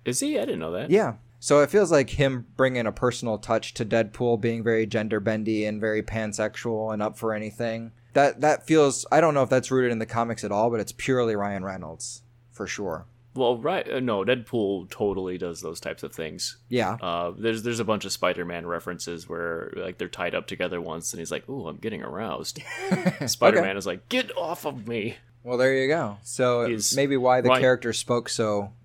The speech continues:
Speaker 2: prominently to Ryan Reynolds and why,
Speaker 1: They,
Speaker 2: why
Speaker 1: Ryan
Speaker 2: he wanted
Speaker 1: Reynolds
Speaker 2: to
Speaker 1: is
Speaker 2: get this
Speaker 1: perfect
Speaker 2: done.
Speaker 1: for it.
Speaker 2: Yeah.
Speaker 1: He is the perfect person for the, for that part, and he's really championed it too, 'cause they didn't even wanna do a Deadpool movie,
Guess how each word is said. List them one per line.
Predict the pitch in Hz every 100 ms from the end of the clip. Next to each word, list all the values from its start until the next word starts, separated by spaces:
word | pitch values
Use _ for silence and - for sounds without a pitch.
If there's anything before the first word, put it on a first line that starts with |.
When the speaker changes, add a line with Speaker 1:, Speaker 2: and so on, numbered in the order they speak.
| _
Speaker 2:
prominently | - 113 113 107 82 104 92
to | - 101 98 101 - _ -
Ryan | 110 104 101
Reynolds | 104 101 104 -
and | 110
why, | 107
Speaker 1:
They, | 113 -
Speaker 2:
why | 95 120
Speaker 1:
Ryan | 120
Speaker 2:
he | 113
wanted | 110
Speaker 1:
Reynolds | 107 107
Speaker 2:
to |
Speaker 1:
is | 101
Speaker 2:
get | 110
this | -
Speaker 1:
perfect | 117 -
Speaker 2:
done. | 107 104
Speaker 1:
for | 95 90
it. | - _
Speaker 2:
Yeah. | - 95 90 - _ - -
Speaker 1:
He | 101
is | 98
the | 101
perfect | - - 107 - 87
person | 98 92 90
for | 90 90
the, | 92 92 -
for | 92
that | 92 - _ -
part, | - 113 95 -
and | 110
he's | 107 131
really | 175 110
championed | - 139 135 90 85
it | -
too, | - 117
'cause | - 104
they |
didn't | 160 139
even | 104
wanna | 98 95
do | 87 117
a | 156
Deadpool | 82 - - 87
movie, | 87 120 - 58 -